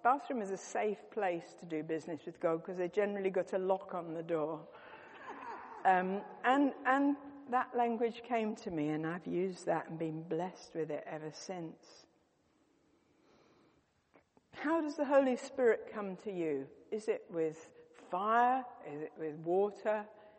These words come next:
Is it as a dove? Is it in quiet? It, if I, I,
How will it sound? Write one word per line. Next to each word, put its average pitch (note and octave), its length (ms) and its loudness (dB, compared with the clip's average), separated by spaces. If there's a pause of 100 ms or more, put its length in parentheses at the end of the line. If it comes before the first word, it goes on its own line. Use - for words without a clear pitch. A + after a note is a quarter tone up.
(160)
Is D#3+ 220 -4
it - 160 0
as D#3 140 -6
a D#3 80 2
dove? F#3 520 -2 (960)
Is E3 220 -6
it E3 260 -2
in D3 480 -4
quiet? E3+ 600 -6 (400)
It, A3 180 2 (360)
if A3 160 0
I, C#4 320 2 (540)
I, F#3 100 -4